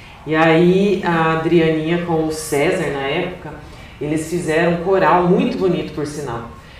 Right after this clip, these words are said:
E eu, só que eu tinha, assim, era tanta gente talentosa e doía meu coração no sentido de que a gente tinha um microfone,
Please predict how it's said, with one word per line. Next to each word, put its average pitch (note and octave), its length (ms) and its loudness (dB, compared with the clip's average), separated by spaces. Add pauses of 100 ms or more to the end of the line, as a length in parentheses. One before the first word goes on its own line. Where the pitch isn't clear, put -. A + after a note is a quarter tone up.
(240)
E E3+ 140 2
eu, F#3+ 140 6
só G3+ 180 0
que G#3 80 -2
eu B3 140 -4
tinha, A#3 200 -6
assim, A#3 380 -4
era A3+ 180 -6
tanta D4+ 400 -4
gente F3+ 280 -4
talentosa F#3 680 -4
e F#3+ 40 -4
doía G#3+ 300 -2
meu G#3+ 140 -2
coração G#3+ 520 -4
no G3+ 120 -2
sentido G3 460 -6
de F3 100 -4
que G3+ 320 -6 (180)
a G3+ 80 -4
gente A3 300 -4
tinha A3 180 -8
um A#3 80 -4
microfone, B3+ 680 -6